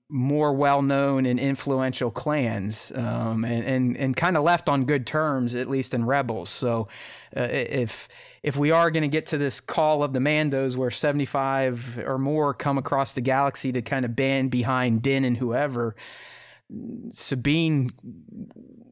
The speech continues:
would make total sense to be involved in that, uh, considering her, her past and, like I said, her lineage.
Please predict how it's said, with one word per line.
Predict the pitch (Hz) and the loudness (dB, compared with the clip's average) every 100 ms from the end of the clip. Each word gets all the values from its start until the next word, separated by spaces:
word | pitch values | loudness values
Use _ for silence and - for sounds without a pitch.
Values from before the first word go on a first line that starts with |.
| - | -14
would | 143 139 143 | -4 -2 0
make | 139 147 - - _ _ - | 2 0 -2 -10 _ _ -4
total | 160 175 160 | 0 2 2
sense | - 160 151 110 - - - | 2 2 2 0 0 -2 -4
to | 135 | -2
be | 127 | 0
involved | 127 117 175 135 123 | 2 2 2 0 0
in | 120 | -2
that, | 110 107 101 - _ - | -2 -2 -6 -12 _ -14
uh, | 120 120 | -12 -8
considering | 123 120 139 123 120 | -6 -2 -2 0 0
her, | 120 113 | 0 0
her | 117 | -2
past | 113 - 120 117 - | -2 -2 0 0 -2
and, | 117 117 110 | -2 0 0
like | 117 117 | -2 -2
I | 113 | -2
said, | - 120 | 0 0
her | 117 | -2
lineage. | 117 117 113 104 - | -2 0 -2 -4 -10